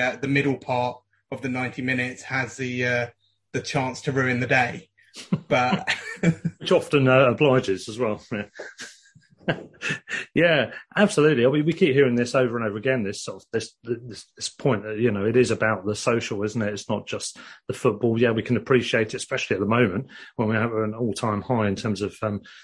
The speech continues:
Speaker 2: positions in the table and, and quality of football. But in general, regardless of that, <laughs> and it usually does ruin it more than, more than not, um, it is great to get together, to form friendship, friendships, expand friendships into,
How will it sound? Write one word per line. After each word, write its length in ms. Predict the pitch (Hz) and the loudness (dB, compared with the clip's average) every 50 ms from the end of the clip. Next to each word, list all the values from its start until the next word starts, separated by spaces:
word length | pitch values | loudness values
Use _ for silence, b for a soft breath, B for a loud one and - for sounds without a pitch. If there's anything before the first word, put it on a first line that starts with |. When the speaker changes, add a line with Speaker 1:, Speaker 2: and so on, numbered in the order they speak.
| B B _ | B B _
Speaker 2:
positions 460 | 110 104 120 113 - - 117 101 95 | -4 -2 -2 -2 0 -2 -2 -2 -2
in 80 | 107 107 | -2 -2
the 80 | 107 | -2
table 540 | 104 - 123 117 113 113 104 113 113 107 104 | -2 -2 0 0 0 2 2 2 2 2 2
and, 200 | 98 104 104 107 104 | 2 0 -2 -4 -4
and 280 | 104 98 90 - - - | -6 -8 -8 -12 -16 -12
quality 440 | - - 131 117 110 - - - - | -2 2 2 2 2 2 0 0 0
of 120 | 135 - | 0 0
football. 420 | - - 127 - - 98 92 95 - | 0 0 0 0 -2 -6 -8 -2 0
But 200 | 123 113 B B B B B B B B B B _ - | 0 0 B B B B B B B B B B _ -2
in 160 | - 180 147 120 | 0 2 2 4
general, 480 | 113 143 143 135 117 101 98 107 113 117 127 123 | 4 2 2 4 2 2 0 0 -2 -4 -6 -6
regardless 480 | 131 - 160 147 139 120 107 - - | -2 2 4 4 4 4 2 0 -2
of 60 | 110 | -2
that, 260 | 104 110 135 139 - - - | 0 0 0 -2 -2 -4 -4
<laughs> 180 | 156 127 - - | -4 -2 -2 -2
and 280 | 156 123 120 123 123 | -2 -2 -2 -2 -2
it 80 | 123 120 | -2 0
usually 360 | 135 143 123 123 - 113 110 | 0 0 0 0 -2 -6 -4
does 240 | 107 127 123 - 110 | -4 -4 -4 -2 -4
ruin 240 | 104 104 101 104 113 | -4 -4 -2 -2 -4
it 140 | 120 110 113 | -4 -4 -4
more 160 | 117 113 107 | -4 -4 -4
than, 160 | 101 104 104 B B B B B B | -4 -6 -8 B B B B B B
more 180 | 139 123 113 107 | 2 2 2 2
than 120 | 104 104 | 2 2
not, 260 | 110 117 120 101 - - B B B B B B | 0 0 -2 -2 -4 -10 B B B B B B
um, 480 | 117 117 120 123 120 117 117 117 120 - | 0 2 4 4 4 4 4 0 0 0
it 140 | - 135 120 | 0 2 4
is 140 | 131 123 - | 4 2 2
great 260 | - 123 110 110 117 - | 2 0 0 0 0 -4
to 160 | 123 - - _ - | -8 -10 -12 _ -12
get 140 | - 110 - | -10 -10 -10
together, 360 | - - 123 110 110 110 113 | -6 -2 0 2 4 4 2
to 180 | 107 - 113 107 - | 2 0 -2 -4 -2
form 260 | - - 135 113 101 | 2 2 2 4 2
friendship, 580 | - - 117 110 113 107 101 104 110 110 - _ _ | -2 -4 -2 -2 0 0 -2 -2 -4 -6 -6 _ _
friendships, 640 | - - 131 113 107 - - 110 110 - - - | -4 -2 0 0 0 2 2 0 0 0 -4 -10
expand 500 | - - - - - 131 120 110 113 110 - | -10 -10 -12 -8 -6 -4 -2 0 -2 -2 0
friendships 500 | - 123 113 113 107 - 113 - - - | 0 2 2 2 2 0 -4 -6 -4 -4
into, 300 | 113 104 107 104 101 98 | -4 -2 -2 -2 -4 -4